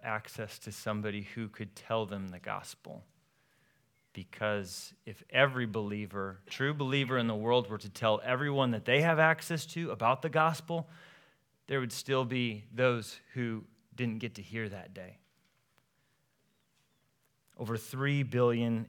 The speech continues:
individuals live with very few, if any, believers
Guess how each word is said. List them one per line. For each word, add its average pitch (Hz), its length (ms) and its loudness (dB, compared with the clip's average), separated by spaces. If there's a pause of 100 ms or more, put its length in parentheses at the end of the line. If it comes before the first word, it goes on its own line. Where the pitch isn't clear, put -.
individuals 110 1160 -2 (280)
live 107 340 -2
with 104 140 -8
very 117 540 2
few, 120 400 -2
if 113 160 -4
any, 180 260 4
believers 110 800 -4